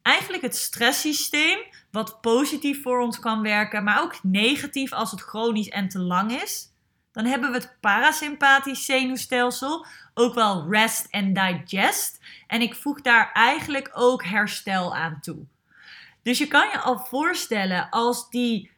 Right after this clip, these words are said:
weegschaal niet in balans is, dat je jezelf dan gauw niet lekker in je vel gaat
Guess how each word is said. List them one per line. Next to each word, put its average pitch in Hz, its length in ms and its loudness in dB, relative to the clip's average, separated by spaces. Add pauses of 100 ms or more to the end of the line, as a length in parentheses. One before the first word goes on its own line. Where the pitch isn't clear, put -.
weegschaal 247 680 0
niet 233 180 -2
in 190 240 -2
balans 175 640 -2
is, 359 580 0 (180)
dat 220 220 -4
je 247 180 -2
jezelf 220 460 2
dan 214 180 0
gauw 208 560 4 (240)
niet 311 280 -4
lekker 294 300 0
in 220 140 0
je 208 80 0
vel 214 300 2
gaat - 480 -4